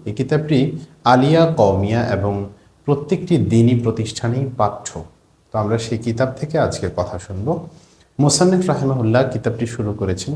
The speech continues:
কিতাবুত তহারাত দিয়ে। আমরা সর্বপ্রথম কিতাবুত তহারাত সম্পর্কে কথা শুনব। কিতাবুত তহারাত হচ্ছে পবিত্রতার অধ্যায় বা পরিচ্ছন্নতার অধ্যায়। তো এখানে,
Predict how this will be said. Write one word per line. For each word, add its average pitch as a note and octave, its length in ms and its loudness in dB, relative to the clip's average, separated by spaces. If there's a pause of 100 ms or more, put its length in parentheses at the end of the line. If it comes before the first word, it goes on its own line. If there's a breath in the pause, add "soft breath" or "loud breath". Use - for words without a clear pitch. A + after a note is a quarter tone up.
কিতাবুত G2+ 460 -2
তহারাত F2 380 -2 (100)
দিয়ে। G#2+ 200 -4 (380 loud breath)
আমরা C3 180 2
সর্বপ্রথম C3+ 680 -2
কিতাবুত A2 440 0
তহারাত A2 360 -2
সম্পর্কে F#2+ 520 -8
কথা G2 280 -4
শুনব। G#2 460 -6 (480 loud breath)
কিতাবুত F3 400 2
তহারাত C3+ 360 2
হচ্ছে - 280 -4 (200)
পবিত্রতার C3 600 0
অধ্যায় G2 440 -2
বা A#2 140 -2
পরিচ্ছন্নতার A2 800 -4
অধ্যায়। F2 420 -6 (840 soft breath)
তো C#3+ 60 -4
এখানে, D#3 380 2